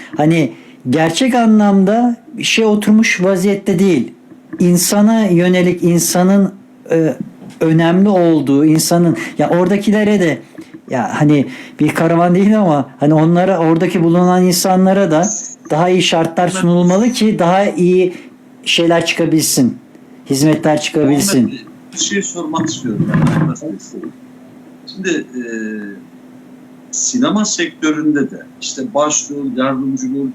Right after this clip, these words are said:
Speaker 2: bunlarda yani torpilin mi olması lazım veya da işte tanınırlığın mı olması lazım?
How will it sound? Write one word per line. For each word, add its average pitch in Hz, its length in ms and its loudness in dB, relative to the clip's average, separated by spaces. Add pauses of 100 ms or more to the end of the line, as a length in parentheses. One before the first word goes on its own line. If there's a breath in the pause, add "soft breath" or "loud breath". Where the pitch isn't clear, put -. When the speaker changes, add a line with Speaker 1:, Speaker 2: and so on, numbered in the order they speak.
Speaker 2:
bunlarda 131 600 0 (600)
yani 214 220 -2 (1200)
torpilin 175 440 -6
mi 180 80 -6
olması 104 500 -4
lazım 82 360 -16 (380)
veya 127 280 -2
da 131 100 -8
işte - 220 -12 (120)
tanınırlığın 139 720 0
mı 127 60 -4
olması 90 440 -12
lazım? - 240 -18